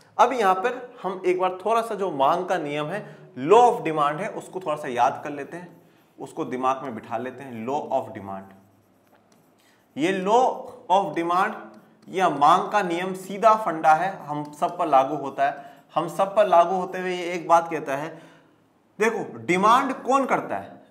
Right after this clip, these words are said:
मुझे एक बात बताइएगा, demand कौन करता है, मांग कौन करता है? जिसको उस चीजों की आवश्यकता हो, जिसको उस चीजों की जरूरत हो।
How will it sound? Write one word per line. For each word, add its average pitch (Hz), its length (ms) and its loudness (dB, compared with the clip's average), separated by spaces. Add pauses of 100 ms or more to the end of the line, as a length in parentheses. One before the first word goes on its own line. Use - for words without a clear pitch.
मुझे 170 180 -2
एक 170 160 -4
बात 170 140 2
बताइएगा, 143 320 -6
demand 180 520 -2
कौन 220 220 0
करता 123 260 -4
है, 117 240 -12
मांग 220 320 2
कौन 170 300 -2
करता 101 280 -14
है? - 180 -18 (540)
जिसको 185 440 -2
उस 226 360 -6
चीजों 170 260 -6
की - 140 -10
आवश्यकता 139 540 -2
हो, 165 200 -4
जिसको 143 320 -12
उस 151 120 -14
चीजों 113 180 -12
की 113 120 -16
जरूरत 98 360 -12
हो। 87 160 -18